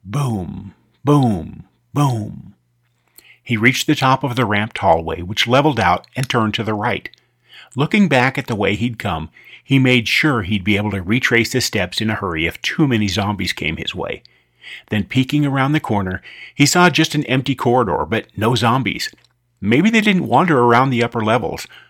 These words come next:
or maybe he'd just been lucky so far. Down the next hall, he could see an opening in the wall, maybe some kind of doorway? Boom, boom, boom.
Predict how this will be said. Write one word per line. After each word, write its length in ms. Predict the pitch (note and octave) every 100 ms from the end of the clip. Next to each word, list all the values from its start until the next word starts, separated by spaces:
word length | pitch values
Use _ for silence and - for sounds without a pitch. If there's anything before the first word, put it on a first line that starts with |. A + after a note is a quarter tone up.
| _ _
or 140 | A2
maybe 340 | A2 A2+ D3+ C#3+
he'd 200 | A2+ A#2
just 200 | A#2+ G2
been 200 | A2+ G#2
lucky 320 | A2 C3+ G#2+
so 160 | - D2+
far. 400 | - - - - _ _ _ _ _ _ _ _ -
Down 280 | A#2+ C3+ F#3+
the 100 | F#3+
next 300 | D#3 D#3+ -
hall, 240 | G2 F#2
he 140 | A#2
could 120 | A#2+ A#2+
see 180 | C#3
an 80 | C3 -
opening 400 | A2+ B2 A#2 A#2
in 100 | A#2
the 100 | A#2+
wall, 420 | F#2+ C#2+ G1+ - -
maybe 340 | F#2+ C3 A2
some 240 | - A2+
kind 200 | A#2 A#2+
of 180 | F#2+ D#2+
doorway? 600 | F#2+ F2+ G#2 C#3+ A3 - _ _ _ _ _ _ _ _ _
Boom, 640 | C3+ D3 A#2 F#2 D2+ F2 -
boom, 640 | D#3+ D3+ A#2+ F2 - - -
boom. 580 | G#2 D#3 A#2 E2 C2